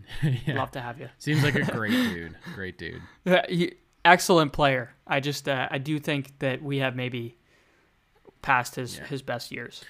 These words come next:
Speaker 1: You al-
Speaker 2: I'm still calling Anthony Rizzo reunion, though, even though I think that that's completely unlikely.
Speaker 1: Yeah.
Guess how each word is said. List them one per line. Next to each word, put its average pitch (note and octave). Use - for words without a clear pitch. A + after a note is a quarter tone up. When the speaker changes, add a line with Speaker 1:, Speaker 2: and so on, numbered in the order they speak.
Speaker 1:
You G#2+
al- A#2+
Speaker 2:
I'm F3
still -
calling F#3+
Anthony D#3+
Rizzo C#3+
reunion, B2+
though, A#2
even C#3
though C3+
I B2+
think C#3+
that C3+
that's C3
completely C#3
unlikely. C3
Speaker 1:
Yeah. E2